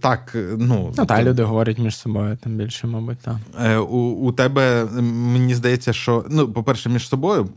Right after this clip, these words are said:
Speaker 1: по-друге, всі дивляться на один предмет. Ну, тобто на те, як ти, власне, робиш компанію. І всі в, в минулому,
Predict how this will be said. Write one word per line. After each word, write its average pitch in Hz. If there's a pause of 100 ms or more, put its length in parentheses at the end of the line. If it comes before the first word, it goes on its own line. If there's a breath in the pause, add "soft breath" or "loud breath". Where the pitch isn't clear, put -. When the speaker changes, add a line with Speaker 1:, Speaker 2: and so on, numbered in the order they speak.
(100)
Speaker 1:
по-друге, 120
всі 120
дивляться 110
на 104
один 110
предмет. 98 (360 loud breath)
Ну, 123
тобто 98
на 101
те, 123
як 107
ти, 104
власне, 104
робиш 98
компанію. 90 (760 loud breath)
І 104
всі 117
в, 92
в 117
минулому, 110